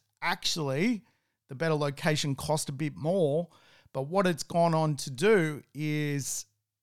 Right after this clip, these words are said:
actually get huge amounts of rental growth, uh, which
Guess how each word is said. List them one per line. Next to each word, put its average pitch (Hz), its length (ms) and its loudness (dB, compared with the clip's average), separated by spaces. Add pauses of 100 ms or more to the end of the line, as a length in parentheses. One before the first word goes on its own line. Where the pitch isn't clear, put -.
(180)
actually 156 800 -2
get 139 300 -4
huge 233 640 2
amounts 160 360 2
of 123 160 -6
rental 185 340 4
growth, 139 500 0 (1160)
uh, 143 360 4 (100)
which 165 640 2